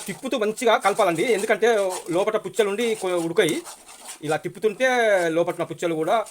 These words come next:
సరిసమానంగా అన్నీ ఉడుకుతాయి. మంచిగా ఉడికింది, ఇట్లా మొత్తం గుజ్జు గుజ్జు అయింది. దీన్ని మనము పక్క పెట్టుకుందాము,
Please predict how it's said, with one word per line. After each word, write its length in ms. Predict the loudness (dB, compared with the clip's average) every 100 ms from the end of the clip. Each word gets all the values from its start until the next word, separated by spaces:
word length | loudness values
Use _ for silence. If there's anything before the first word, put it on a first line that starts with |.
| -14 -8
సరిసమానంగా 520 | -6 -2 0 0 0 0
అన్నీ 240 | 0 -2 -4 -8 _ _ -20 -18 -18 -20 _ _ -14 -12
ఉడుకుతాయి. 340 | -4 -2 -2 -4 _ _ _ _
మంచిగా 240 | -10 -6 -4
ఉడికింది, 320 | -4 -6 -8 -10 _ _ -16
ఇట్లా 160 | -14 -12
మొత్తం 340 | -14 _ -10 -8
గుజ్జు 260 | -12 -12 -10
గుజ్జు 160 | -4 -4
అయింది. 200 | -4 -8 -10 -20 -14
దీన్ని 160 | -12 -10
మనము 160 | -10 -10 -10
పక్క 200 | 0 0
పెట్టుకుందాము, 440 | 0 -4 -6 -6